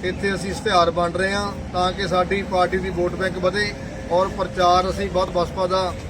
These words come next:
ਕਰ ਰਹੇ ਹਾਂ। ਜੋ ਪੰਜਾਬ ਦੇ ਵਿੱਚ ਸਾਬਕਾ ਮੁੱਖ ਮੰਤਰੀ ਉੱਤਰ ਪ੍ਰਦੇਸ਼ ਭੈਣ ਕੁਮਾਰੀ ਮਾਇਆਵਤੀ ਜੀ ਨੇ ਵੱਡੇ ਪੱਧਰ ਤੇ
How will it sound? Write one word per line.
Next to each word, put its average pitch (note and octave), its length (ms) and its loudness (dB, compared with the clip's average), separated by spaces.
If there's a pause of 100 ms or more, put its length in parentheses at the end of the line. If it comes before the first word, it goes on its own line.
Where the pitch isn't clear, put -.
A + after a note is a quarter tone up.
(260)
ਕਰ E3+ 160 4
ਰਹੇ F#3+ 140 2
ਹਾਂ। G#3 180 0
ਜੋ F#3 180 -2 (720)
ਪੰਜਾਬ F3 440 4
ਦੇ G3 80 -2
ਵਿੱਚ G3 280 -4 (120)
ਸਾਬਕਾ F3+ 560 2 (300)
ਮੁੱਖ E3+ 220 -2
ਮੰਤਰੀ F#3+ 320 -4
ਉੱਤਰ G3 200 -6
ਪ੍ਰਦੇਸ਼ F#3+ 380 -6
ਭੈਣ E3+ 200 0
ਕੁਮਾਰੀ F3+ 360 0
ਮਾਇਆਵਤੀ F3+ 420 0
ਜੀ F#3+ 100 -4
ਨੇ G3+ 200 -4 (500)
ਵੱਡੇ D#3 340 -2
ਪੱਧਰ F#3+ 220 -2
ਤੇ G3 140 -4